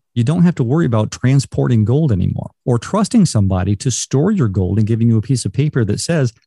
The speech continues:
"I owe you this much gold." Well, the United States owed this much gold. And guess what happened in nineteen seventy-one? They said, "Nah, we're not, we're not gonna give it back." I don't wanna take that. I don't wanna take that chance. So, eh, when you have something that is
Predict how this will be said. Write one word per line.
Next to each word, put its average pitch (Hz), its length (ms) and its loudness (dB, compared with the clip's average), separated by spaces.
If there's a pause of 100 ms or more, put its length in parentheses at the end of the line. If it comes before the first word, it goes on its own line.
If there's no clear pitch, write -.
(140)
"I 113 160 2
owe 110 80 2
you 107 160 2
this 113 240 -2
much 113 180 0
gold." 131 320 -2 (460)
Well, 147 240 0
the 143 80 0
United 139 380 2
States 233 260 0
owed 123 160 0
this 107 160 -2
much 110 200 -2
gold. 110 260 -2
And 117 100 2
guess 127 140 -2
what 123 120 -2
happened 123 280 0
in 107 60 4
nineteen 110 280 0
seventy-one? 110 540 0
They 104 120 -2
said, 110 240 -2
"Nah, 196 300 0
we're 185 80 0
not, 175 160 -2
we're 254 140 -2
not 196 140 0
gonna 147 140 0
give 110 120 -2
it 92 80 -4
back." - 180 -8 (960)
I 165 120 -4
don't 175 140 0
wanna 156 160 2
take 143 200 -4
that. 107 180 -4 (100)
I 131 100 -4
don't 156 100 0
wanna 131 140 2
take - 180 -4
that - 140 -6
chance. - 380 -4 (760)
So, 117 480 -2 (500)
eh, - 200 -16 (280)
when 127 400 2
you 135 100 4
have 170 260 0
something 147 320 0
that 113 140 2
is 104 320 0